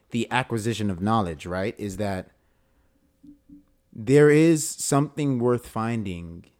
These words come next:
in every piece of work. As in, um, everything in this book that you've given me, The Story of Atlantis, might not be true, um, but there are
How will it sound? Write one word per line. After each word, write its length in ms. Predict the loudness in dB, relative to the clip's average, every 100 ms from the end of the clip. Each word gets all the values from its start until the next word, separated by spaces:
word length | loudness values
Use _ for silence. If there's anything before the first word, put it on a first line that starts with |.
| _
in 400 | -10 -6 -6 -6 -6
every 400 | -4 -4 -4 -6
piece 280 | -6 -10 -10
of 140 | -10
work. 460 | -8 -8 -10 _ _ _ -12
As 220 | -6 -4
in, 380 | -4 -4 -6 -10 -10
um, 520 | -8 -8 -10 -16 -20 _ _ _ _ _ 4
everything 480 | 4 6 2 2 4
in 140 | 4
this 160 | 2 0
book 160 | -4
that 80 | -4
you've 180 | -6 -4
given 220 | -6 -4
me, 60 | -6
The 60 | -6
Story 240 | -4 -2
of 80 | -2
Atlantis, 440 | -6 -8 -8 -8
might 180 | -4 -4
not 160 | -4 -6
be 80 | -8
true, 380 | -10 -8 -8 -12 _ _ _ _ _ _ -6
um, 460 | -4 -2 -4 -10 -16 -8 4
but 380 | 6 6 2
there 200 | 2 2 2
are 400 | 2 4 2